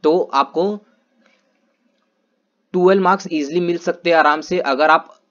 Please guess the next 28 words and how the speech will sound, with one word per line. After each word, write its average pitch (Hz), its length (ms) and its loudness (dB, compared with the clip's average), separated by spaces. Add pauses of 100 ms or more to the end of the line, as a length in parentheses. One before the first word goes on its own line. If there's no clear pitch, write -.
(640)
एक 156 180 -4
दो 175 100 0
पॉइंट 170 320 0
अच्छे 143 340 -6
से 185 120 -6
नहीं 165 160 -2
लिखते 170 240 -4
हो 170 60 0
तो 147 160 0
भी, 185 200 -4 (240)
तो 165 60 4
आपको 156 240 0
ये 165 280 2
पूरा 160 300 -2
पढ़ना 139 460 -2
है, 123 260 -12 (180)
answer 139 240 -2
in 147 140 -4
detail। 123 220 -6
देखो, 160 180 -6
मैं 156 120 -2
आपको 143 220 -2
बताता 117 320 -2
हूँ 101 80 -12 (260)
आंसर 165 340 0
in 151 40 0
detail 147 300 -2
में 175 140 -6